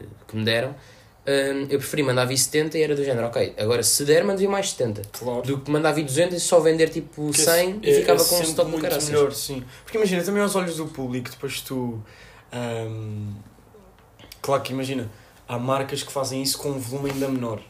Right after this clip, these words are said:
Speaker 1: Ah, sim,
Speaker 2: Quer dizer,
Speaker 1: sim.
Speaker 2: só para terem aquela cena do, "Ah, sold out" e não sei o
Speaker 1: Yeah.
Speaker 2: quê e vou.
Speaker 1: Yeah.
Speaker 2: Pronto. Agora,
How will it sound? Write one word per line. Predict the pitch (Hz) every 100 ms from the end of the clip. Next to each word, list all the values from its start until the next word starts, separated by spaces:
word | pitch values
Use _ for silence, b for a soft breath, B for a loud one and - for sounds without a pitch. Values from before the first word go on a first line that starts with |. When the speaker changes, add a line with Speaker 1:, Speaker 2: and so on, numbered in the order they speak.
| -
Speaker 1:
Ah, | 123 104
sim, | -
Speaker 2:
Quer | 101
dizer, | 113 104
Speaker 1:
sim. |
Speaker 2:
só | - 147
para | 143 143
terem | 147 143
aquela | 135 135 131
cena | - 143
do, | 131 131
"Ah, | 131
sold | - 131 127
out" | 135 131 120 120
e |
não | 120 117
sei | 104
o |
Speaker 1:
Yeah. | 107
Speaker 2:
quê | 127
e |
vou. | 110 113 110 101
Speaker 1:
Yeah. | 104 104
Speaker 2:
Pronto. | 104 - B B B B -
Agora, | 135 139 117